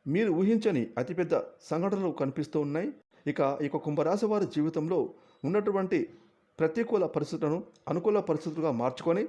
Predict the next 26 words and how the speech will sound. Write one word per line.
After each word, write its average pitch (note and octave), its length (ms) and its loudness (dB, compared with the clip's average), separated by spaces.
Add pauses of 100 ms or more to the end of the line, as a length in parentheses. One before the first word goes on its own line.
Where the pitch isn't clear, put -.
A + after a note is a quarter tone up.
(280)
జీవితంలో G3+ 500 2
మరిన్ని E3+ 280 2
శుభ D3+ 160 -2
ఫలితాలు D#3 340 0 (180)
పొందుకోవడానికి D3 560 -2 (220)
ప్రతి E3+ 200 2 (100)
సోమవారం G3+ 600 0 (200)
శివయ్యకి G#3 440 2 (120)
అభిషేకం D#3+ 440 0
చేయించండి. D3 460 -2 (540)
ఇలా D#3 100 4 (100)
చేయడానికి F#3 560 2 (560)
వీలు A3+ 260 2
లేని D#3+ 240 4
వారు, B2 240 2 (540)
మీకు F#3+ 220 2 (360)
ఖాళీ E3 280 2
సమయం F3+ 280 0 (180)
దొరికినప్పుడు C3+ 540 -2 (360)
శివాలయానికి G3+ 600 2
వెళ్ళి, C#3+ 200 0 (200)
వీలైనంత E3+ 420 4
వరకు G3+ 180 0 (100)
కూడా G3 140 0 (100)
శివాలయంలో E3 600 2
కూర్చొని D#3 340 0